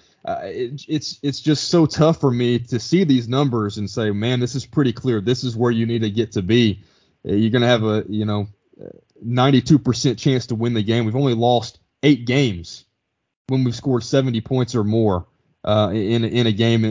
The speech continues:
over Coach Prohm's five years. And, and I know we've had some good teams, and, and, you know, we've played some not so great teams, but the math speaks for itself. We've also we've also beaten some really good teams. So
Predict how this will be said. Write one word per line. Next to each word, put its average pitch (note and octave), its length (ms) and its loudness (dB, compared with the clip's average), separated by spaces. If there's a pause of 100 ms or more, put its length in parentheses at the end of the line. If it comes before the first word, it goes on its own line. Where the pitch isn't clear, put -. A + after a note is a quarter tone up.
over A2+ 200 2
Coach A2+ 280 -2
Prohm's A2 300 -2
five G#2+ 320 4
years. G2+ 380 0
And, F#2 200 -6 (300)
and B2 140 4
I D#3+ 40 6
know E3+ 100 6
we've D#3+ 120 6
had D3+ 160 2
some C#3 140 -4
good C3 180 -4
teams, C3+ 400 -6
and, G#2 220 -8
and, G#2+ 120 -8
you A#2 60 -6
know, B2 60 -6
we've B2 200 -4
played C#3+ 280 -4
some C3 160 -6
not C#3+ 200 0
so A#2+ 120 -2
great A2 280 0
teams, A#2 360 -2
but A2+ 240 -4
the G#2+ 160 -6
math C#3 300 0
speaks - 260 0
for G#2+ 140 -4
itself. G#2+ 360 0
We've G2+ 100 -4
also A2+ 320 2 (680)
we've A#2 100 -2
also B2 200 2
beaten A2 280 -2
some G2+ 180 -8
really F#2+ 160 -8
good F2+ 220 -10
teams. F#2 340 -10
So A#2 240 -2